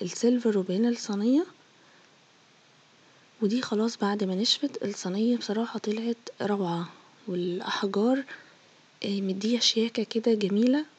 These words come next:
واللون اللي تحتها فرق جدًا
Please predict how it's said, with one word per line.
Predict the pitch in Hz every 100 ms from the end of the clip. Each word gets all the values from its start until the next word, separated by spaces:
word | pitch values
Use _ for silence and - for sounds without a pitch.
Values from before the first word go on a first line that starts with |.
| _ -
واللون | 190 185 190 190 196 196 247 262
اللي | 208
تحتها | 196 185 - 247 262 311 - - - -
فرق | 254 254 -
جدًا | 208 208 190 180